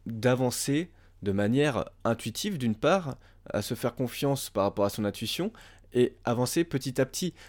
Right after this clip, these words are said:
au lieu de toucher à tout d'un coup, et finalement ne pas forcément avancer. Du moins, c'est ce que j'aurais aimé comprendre à l'époque. C'est ce que j'aurais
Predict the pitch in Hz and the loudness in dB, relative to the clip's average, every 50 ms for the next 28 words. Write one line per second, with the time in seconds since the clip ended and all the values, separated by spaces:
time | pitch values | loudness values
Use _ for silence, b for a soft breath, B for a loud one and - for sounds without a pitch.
0 | B B 110 110 113 127 143 143 120 117 104 - 139 135 131 - - 143 139 123 | B B 0 2 2 4 2 2 2 -2 -2 -2 -2 -2 -2 0 2 2 2 2
1 | - - - - - 113 113 113 - - - 165 139 135 127 - - - 185 202 | 0 -4 -6 -2 0 2 2 2 0 -2 0 2 4 2 2 2 -2 -4 -4 -4
2 | - b b b b b - - 123 135 143 147 156 - - 117 107 104 104 104 | -4 b b b b b -2 0 2 2 2 0 -2 -4 -2 2 2 4 4 4
3 | 113 127 143 151 - - 95 101 104 104 - - - 139 143 143 - 113 - - | 4 2 2 0 -2 -2 0 2 2 2 2 2 2 2 2 2 0 -4 -2 0
4 | 113 107 113 127 - - - - - - 117 117 107 117 110 - - - - - | 0 2 2 0 0 -4 -12 -6 0 4 4 6 6 4 2 2 0 -2 -4 -4
5 | - - - 117 110 113 113 123 139 170 175 - - - - 135 110 - - - | -6 -6 -2 2 4 4 4 4 2 0 -4 -6 -8 -6 -4 -4 -4 -4 -6 -6
6 | - - 127 110 104 117 123 120 147 143 - - - 113 117 120 135 143 139 - | 0 2 2 2 4 4 4 6 4 4 2 2 2 2 4 4 4 2 2 2
7 | 113 101 - - 143 147 131 110 107 101 B B B B B B B - 120 117 | -2 0 2 2 2 4 4 2 0 0 B B B B B B B 4 6 6
8 | 117 113 - 104 101 - - - - b b b b - 117 110 - 120 107 107 | 6 4 2 0 0 0 -2 -10 -12 b b b b -6 -6 -4 0 0 2 2
9 | 104 104 120 117 - | 4 2 2 0 0